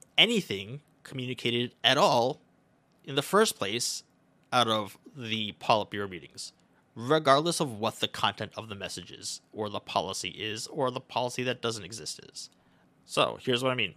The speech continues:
Back in March of this year, Bloomberg wrote an article about how Xi Jinping has become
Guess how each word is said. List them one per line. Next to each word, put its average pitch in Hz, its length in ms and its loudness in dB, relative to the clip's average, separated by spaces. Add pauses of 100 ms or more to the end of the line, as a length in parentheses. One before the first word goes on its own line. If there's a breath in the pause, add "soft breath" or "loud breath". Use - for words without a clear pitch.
(1600 soft breath)
Back 110 220 2
in 120 100 -2
March 151 300 2
of 139 80 -4
this 139 160 -4
year, 104 220 0 (120)
Bloomberg 127 400 0 (100)
wrote 117 200 2
an 110 120 -4
article 120 520 2
about 110 320 2
how 104 360 2
Xi - 200 -6
Jinping 160 360 -2
has 143 140 -2
become 117 460 -2